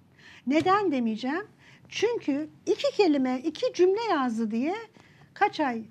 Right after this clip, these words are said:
içer-, kaç gün içeride yattı. Ee, sağlığı bozuldu. Hala daha mahkemesi devam ediyor. Ne zaman duruşman hayatım?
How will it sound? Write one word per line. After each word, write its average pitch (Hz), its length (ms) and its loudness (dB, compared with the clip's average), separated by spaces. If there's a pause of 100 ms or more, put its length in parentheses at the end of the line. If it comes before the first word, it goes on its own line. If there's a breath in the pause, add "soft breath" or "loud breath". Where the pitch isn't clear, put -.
(180)
içer-, 285 420 -4
kaç 330 240 -2
gün 240 140 -4
içeride 294 380 -4
yattı. 370 540 -4 (640 soft breath)
Ee, 240 800 -6 (480)
sağlığı 285 800 0
bozuldu. 359 680 -4 (420 soft breath)
Hala 302 580 2
daha 294 180 0
mahkemesi 269 560 -2
devam 240 320 -4
ediyor. 214 220 -4
Ne 339 100 2
zaman 269 320 -2
duruşman 240 340 -8
hayatım? 233 480 -8